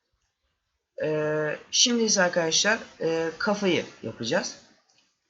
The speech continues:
E, C M R'de arkadaşlar ayrı bir şey var. E, C M R'de şu iç kısımdan, e, kafayı açamıyorsunuz. E, o yüzden arkadaşlar artıya basıyorsunuz. Mesh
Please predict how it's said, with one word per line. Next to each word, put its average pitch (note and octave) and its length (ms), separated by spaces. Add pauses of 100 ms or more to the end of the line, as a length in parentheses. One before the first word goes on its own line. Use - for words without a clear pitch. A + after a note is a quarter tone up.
(380)
E, F3 300
C G#3+ 200
M A#3 200
R'de A3 100
arkadaşlar G3+ 540
ayrı G3+ 260
bir F3+ 40
şey D#3+ 220
var. G3+ 160 (140)
E, E3 280
C F3+ 180
M F3+ 200
R'de E3+ 220
şu D#3+ 300 (680)
iç F#3 220
kısımdan, D#3+ 580
e, C#3 400 (100)
kafayı D#3+ 400
açamıyorsunuz. D#3+ 880 (1120)
E, D#3 220 (160)
o G#3 140
yüzden F3+ 180
arkadaşlar D#3+ 540 (160)
artıya F3 420
basıyorsunuz. E3 720 (360)
Mesh F#3+ 560